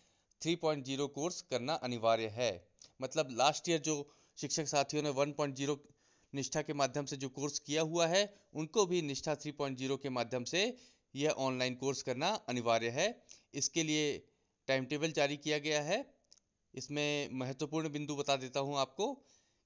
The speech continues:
इसमें तीस सितंबर तक आपको पंजीयन करना होगा निष्ठा में थ्री पॉइंट ज़ीरो कोर्स करने के लिए। उसके बाद अक्टूबर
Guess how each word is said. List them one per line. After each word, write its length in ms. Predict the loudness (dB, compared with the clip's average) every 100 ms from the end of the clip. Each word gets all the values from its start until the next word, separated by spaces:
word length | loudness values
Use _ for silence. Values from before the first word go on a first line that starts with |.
| -12
इसमें 220 | -4 -2 -2
तीस 260 | 0 -2
सितंबर 360 | 0 0 2 2
तक 240 | 2 0 -4 -4 2
आपको 340 | 2 2 0
पंजीयन 420 | 2 0 2 -2 0
करना 300 | 0 2 0
होगा 300 | 0 0 2 2 0 -12 _ _ -8
निष्ठा 440 | -6 -6 0 2
में 320 | 2 0 -2 -6 _ _ _ -6
थ्री 140 | -4
पॉइंट 240 | 0 0 0
ज़ीरो 180 | -2 -2
कोर्स 260 | -2 -4 -2
करने 300 | -2 -2 -4
के 200 | -2 -4
लिए। 340 | -2 -2 -2 -4 _ _ _ _ _ _ _ _ _ _ _
उसके 300 | -8 0 0
बाद 360 | 4 6 4 -2 -16 _ _ _
अक्टूबर 540 | -6 -4 -2 4 4